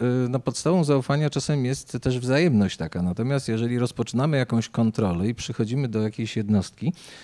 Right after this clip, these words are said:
y, no to często nie ufamy, że tam wszystko było zrobione źle, czyli ten kontrolujący ma jakieś, y, niekoniecznie wątpliwości, natomiast, no, przychodzi i, y,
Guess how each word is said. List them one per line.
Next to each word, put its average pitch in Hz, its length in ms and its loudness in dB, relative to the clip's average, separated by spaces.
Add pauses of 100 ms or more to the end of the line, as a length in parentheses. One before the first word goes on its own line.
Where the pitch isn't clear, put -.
(180)
y, 107 100 0
no 151 120 2
to 170 140 0
często 143 360 2
nie 156 120 6
ufamy, 143 520 6 (180)
że 101 140 0
tam 107 160 2
wszystko 113 300 -2
było 113 200 2
zrobione 117 440 4
źle, 139 220 4
czyli 85 180 -6
ten 98 160 0
kontrolujący 131 800 2 (320)
ma 120 160 4
jakieś, 139 320 -4
y, - 60 -8 (300)
niekoniecznie 175 440 2
wątpliwości, 131 640 -2
natomiast, 156 440 0
no, 147 80 -2
przychodzi 131 640 -2
i, 127 140 0 (480)
y, 113 420 4